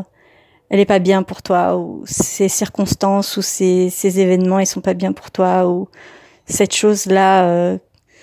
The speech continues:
non, c'est pas cool. » Et donc, euh, bah, éloigne-toi, protège-toi. Et puis, il y a, euh,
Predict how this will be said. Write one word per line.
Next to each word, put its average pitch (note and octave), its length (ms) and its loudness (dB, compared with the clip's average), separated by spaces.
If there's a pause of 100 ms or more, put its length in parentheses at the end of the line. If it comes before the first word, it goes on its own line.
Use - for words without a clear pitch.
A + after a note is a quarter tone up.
(640)
non, F#3+ 180 2 (540)
c'est - 240 -4
pas F#2+ 140 0
cool. » F#2 200 -2 (920)
Et F#3+ 140 2
donc, G3+ 360 2
euh, F3+ 320 2 (520)
bah, - 120 -2
éloigne-toi, F#3 640 0 (760)
protège-toi. F#3+ 640 0 (1500)
Et G3+ 120 2
puis, A#3 300 2
il G3+ 140 4
y G3+ 60 6
a, F#3 440 2
euh, G3 40 -6